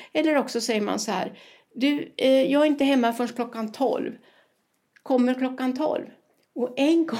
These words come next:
<laughs> förstår ni. Ja, det var ju så att jag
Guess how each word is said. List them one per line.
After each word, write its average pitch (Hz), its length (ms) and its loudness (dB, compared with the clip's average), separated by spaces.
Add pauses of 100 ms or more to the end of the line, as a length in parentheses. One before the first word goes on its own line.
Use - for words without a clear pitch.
<laughs> - 100 -20
förstår - 360 -4
ni. - 200 -10 (960)
Ja, 262 120 0
det 190 120 -2
var 233 200 2
ju 220 120 2
så 196 220 0
att - 300 -8
jag 247 400 0